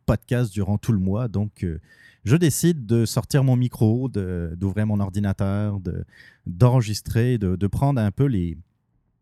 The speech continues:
euh, les articles et les sujets qui s'étaient accumulés pendant, euh, pendant les dernières semaines. Et puis, j'avais fait un,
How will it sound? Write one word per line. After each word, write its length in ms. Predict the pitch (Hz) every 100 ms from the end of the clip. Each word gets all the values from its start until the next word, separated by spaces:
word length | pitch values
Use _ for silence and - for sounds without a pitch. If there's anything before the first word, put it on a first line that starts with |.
| _ _ _ _ -
euh, 300 | 87 82 80
les 280 | 87 101 95
articles 720 | - - 139 - 95 90 87
et 240 | - 92 87
les 140 | 87
sujets 320 | - 107 95
qui 120 | 131 -
s'étaient 240 | 101 -
accumulés 520 | 95 - 98 95 120
pendant, 420 | - 90 90 85
euh, 200 | 76 76 76 80
pendant 220 | 76 80
les 140 | 78
dernières 320 | 80 82 87 -
semaines. 340 | 92 90 156
Et 60 | 90
puis, 160 | -
j'avais 200 | 85 82
fait 300 | 80 - 110
un, 160 | 82